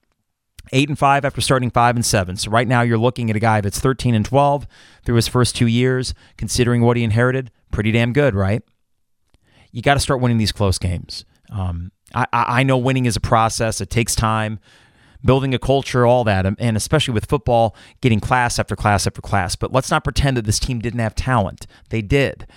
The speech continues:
Um, of course, he maximized that with his development, and, and the coaches as well did a great job of that. But you've got to find a way to win these close games. So when it comes to situational football and, and closing things out, you wanna think that a Brett Bielema can out-scheme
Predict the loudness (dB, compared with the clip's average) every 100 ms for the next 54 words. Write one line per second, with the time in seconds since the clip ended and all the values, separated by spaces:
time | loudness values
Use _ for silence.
0 | -20 -20 -10 -4 -4 -4 -8 -4 2 2
1 | 2 -2 0 0 0 -2 -2 0 0 0
2 | -2 -4 -4 0 2 0 0 2 2 2
3 | -2 -2 -10 -20 _ _ -2 2 2 2
4 | 2 0 0 -2 0 2 0 -4 -6 -4
5 | 0 -2 0 0 0 -2 -4 -4 -4 -4
6 | -10 -10 -4 0 0 -2 -6 -6 -2 -2
7 | 0 0 0 0 -2 -2 -2 -2 -2 -4
8 | -4 -2 0 0 0 -4 -20 -20 -20 -2
9 | -2 0 -2 -2 -2 -2 0 0 0 -2
10 | -2 -2 0 -2 -2 -4 -4 _ -20 -20
11 | -20 _ _ -4 -2 2 2 4 2 0
12 | 0 2 2 2 2 0 2 -2 -4 -4
13 | -4 2 0 0 -2 0 2 2 2 0
14 | 0 _ -4 -4 -2 0 0 0